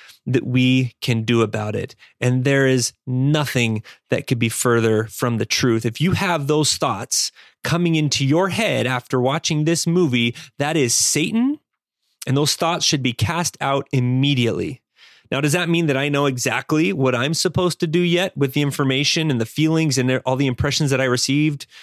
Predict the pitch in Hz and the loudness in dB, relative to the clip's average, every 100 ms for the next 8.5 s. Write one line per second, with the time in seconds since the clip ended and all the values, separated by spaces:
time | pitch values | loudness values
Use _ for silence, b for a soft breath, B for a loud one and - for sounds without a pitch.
0 | B - 143 143 165 123 139 - 143 135 | B -4 -4 0 -2 0 0 0 0 0
1 | 147 151 175 143 135 214 - 147 B B | 0 0 -2 -2 -2 -2 -4 -10 B B
2 | B B 151 160 156 147 202 269 170 123 | B B 0 2 2 2 2 4 2 2
3 | 123 113 123 160 - - _ _ _ _ | 4 4 2 0 -6 -10 _ _ _ _
4 | _ - 185 185 170 165 143 139 120 117 | _ -4 -2 0 0 2 0 -2 0 0
5 | 120 117 - - 139 131 120 131 113 123 | 0 -2 -4 0 2 0 0 0 0 0
6 | 127 123 - 120 - 123 110 107 107 - | -2 -2 -2 -2 0 -2 -2 -4 -6 -8
7 | - _ 131 143 147 - 139 123 - 156 | -14 _ -4 0 0 2 0 0 0 0
8 | 170 - 160 175 | 0 0 0 -2